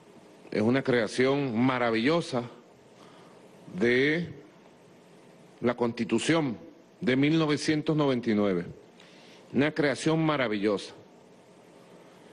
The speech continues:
Y cuando lo atendemos y lo ponemos a funcionar, sirve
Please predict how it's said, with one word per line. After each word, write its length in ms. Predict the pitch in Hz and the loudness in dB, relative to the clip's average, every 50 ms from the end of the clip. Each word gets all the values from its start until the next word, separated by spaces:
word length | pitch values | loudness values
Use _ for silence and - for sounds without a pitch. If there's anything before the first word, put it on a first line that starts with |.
| - - - - | -20 -20 -10 -4
Y 180 | - 117 120 117 | 0 0 0 2
cuando 960 | - 113 123 120 117 117 113 120 120 120 120 120 117 113 110 107 98 - - - | 2 0 0 0 0 0 2 2 4 4 4 2 2 0 0 -2 -4 -6 -6 -2
lo 200 | - 120 135 139 | 0 2 2 2
atendemos 800 | 131 - 127 123 120 120 139 170 180 170 143 120 - - - - - - - - - - - | 2 0 -2 -2 0 0 2 0 2 0 -2 -4 -4 -8 -16 -20 -20 -20 -20 -20 -20 -14 -4
y 100 | - 120 | -2 0
lo 100 | 123 131 | 0 2
ponemos 400 | 110 - 120 117 123 131 143 156 | 2 0 0 0 2 2 2 2
a 60 | 165 165 | 2 2
funcionar, 720 | - 170 170 165 - 175 185 170 175 170 175 185 180 165 - - - - | 2 0 0 0 2 0 2 2 2 0 0 -2 -4 -10 -14 -20 -20 -20
sirve 760 | - - - - - 151 156 165 170 175 170 190 190 190 185 | -18 -14 -4 0 2 4 4 4 2 0 0 0 0 -2 -4